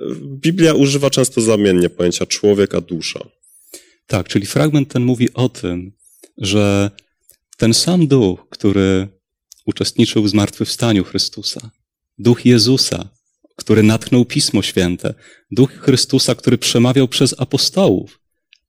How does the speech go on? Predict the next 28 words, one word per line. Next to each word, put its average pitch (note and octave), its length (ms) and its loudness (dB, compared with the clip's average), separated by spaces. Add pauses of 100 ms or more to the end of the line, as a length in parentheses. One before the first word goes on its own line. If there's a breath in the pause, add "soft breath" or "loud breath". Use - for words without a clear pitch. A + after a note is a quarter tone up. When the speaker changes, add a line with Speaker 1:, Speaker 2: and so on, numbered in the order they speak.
(840)
Speaker 2:
bo G#2 80 -2
to G2+ 100 -2
był G#2 120 2
ten A2 180 -2
obiecany A2+ 500 0
dar A2+ 280 0
Ducha A2 280 -2
Świętego, F2+ 520 -2
który - 240 -4
otrzymali. E2+ 720 -4 (640)
Ten G#2+ 200 0
sam C3 360 -2
duch G2 460 -2 (180)
przemawiał A2 500 0
również G#2 320 -2
przez F#2+ 300 -4
Noego F#2+ 540 -4 (480)
w - 80 -14
czasach, G#2+ 640 -4
gdy G2+ 260 0
głoszona G#2+ 520 0
była G#2 340 0 (440 soft breath)
Ewangelia C#3 640 4
ratunku, D3+ 720 0 (520)
możliwość C3+ 560 2
ratunku, D3+ 480 2
możliwość C#3 480 2
zbawienia A#2+ 680 2